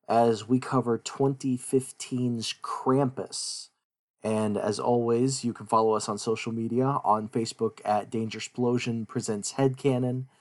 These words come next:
on Instagram at Headcanon Pod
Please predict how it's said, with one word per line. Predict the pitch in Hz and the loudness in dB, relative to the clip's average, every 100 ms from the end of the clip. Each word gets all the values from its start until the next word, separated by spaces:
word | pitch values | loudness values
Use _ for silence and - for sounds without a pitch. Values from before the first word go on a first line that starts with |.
| _ _ _ - | _ _ _ -2
on | 110 107 | 0 0
Instagram | 117 113 - 104 110 101 98 | -2 -2 -4 -2 0 -2 0
at | 98 87 - _ - | 0 0 -8 _ 0
Headcanon | 120 110 - - - 113 101 98 92 _ | 2 2 -2 -16 -6 -4 -2 -6 -8 _
Pod | - 120 123 123 | 4 6 6 2